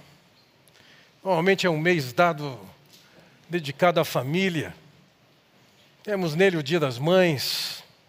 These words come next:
Ah, também, se não me engano, é conhecido pelo mês das noivas. Daqui a pouco temos o Dia dos Namorados. Que atmosfera tão calorosa, tão amorosa. Enseja paixão e tantas coisas. Eu quero dizer para vocês que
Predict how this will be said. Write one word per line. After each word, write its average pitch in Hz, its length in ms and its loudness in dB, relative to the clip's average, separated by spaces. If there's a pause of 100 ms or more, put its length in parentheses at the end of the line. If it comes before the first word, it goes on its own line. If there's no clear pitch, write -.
(720)
Ah, 143 540 2 (480)
também, 180 460 0
se - 100 -8
não 156 80 -4
me 143 80 -2
engano, 160 180 -2
é 147 40 -2
conhecido 147 420 -6
pelo 127 400 -8 (120)
mês 156 280 0
das 131 220 -4
noivas. 160 680 -4 (960)
Daqui 202 240 0
a 190 40 2
pouco - 260 -4
temos 214 320 0
o 175 60 -4
Dia 196 160 0
dos 151 140 -8
Namorados. 170 680 2
Que 277 320 -2
atmosfera 196 840 -2
tão 196 320 -4
calorosa, 165 680 0
tão 185 140 -4
amorosa. 165 680 -2 (1600)
Enseja 208 800 0
paixão 175 540 2
e 170 40 -6
tantas 170 380 -4
coisas. 170 480 0
Eu 180 80 0
quero 185 220 0
dizer 156 240 -4
para 170 160 -4
vocês 151 580 -2
que 151 300 -6